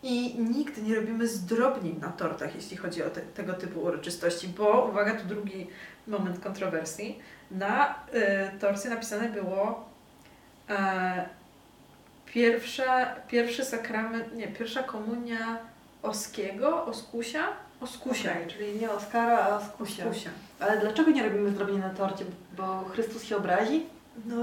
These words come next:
Speaker 1: to jest poważna okazja, no.
Speaker 2: Jezu, ale dlaczego nie, nie wolno robić zdrobnin na t-, komunii na torcie?
Speaker 1: No
Speaker 2: To
Speaker 1: i,
Speaker 2: mnie nurtuje.
Speaker 1: no i ludzie
Speaker 2: Nie
Speaker 1: się,
Speaker 2: tłumaczy ta
Speaker 1: ludzie
Speaker 2: osoba.
Speaker 1: się kłócą, znaczy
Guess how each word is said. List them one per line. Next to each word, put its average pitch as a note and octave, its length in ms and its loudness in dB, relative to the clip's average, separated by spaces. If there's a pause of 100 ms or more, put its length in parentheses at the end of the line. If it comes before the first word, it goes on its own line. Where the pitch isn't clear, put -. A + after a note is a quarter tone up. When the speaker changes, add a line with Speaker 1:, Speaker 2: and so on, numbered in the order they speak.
(140)
Speaker 1:
to B3+ 60 4
jest - 220 0
poważna A#3+ 720 0
okazja, C4 520 -4 (120)
no. D#3 240 -10 (960)
Speaker 2:
Jezu, G3 380 -2 (520)
ale A3+ 300 8
dlaczego D#4 400 6
nie, C4+ 180 4
nie A#3 280 4
wolno D4 300 6
robić C4+ 320 -2
zdrobnin D4 360 4
na D4 60 4
t-, A3 160 -2
komunii C#4+ 340 6
na F4 100 6
torcie? B3 460 6
Speaker 1:
No - 60 0
Speaker 2:
To C4 60 2
Speaker 1:
i, - 20 4
Speaker 2:
mnie C#4+ 120 6
nurtuje. D4+ 460 6 (120)
Speaker 1:
no G#3+ 160 -2
i C4 80 -4
ludzie C4 180 2
Speaker 2:
Nie D4 80 8
Speaker 1:
się, - 60 2
Speaker 2:
tłumaczy C#4+ 420 8
ta G3+ 200 4
Speaker 1:
ludzie A#3+ 140 2
Speaker 2:
osoba. C#4+ 220 4
Speaker 1:
się D4+ 140 6
kłócą, C#4 680 0 (200)
znaczy C4 280 0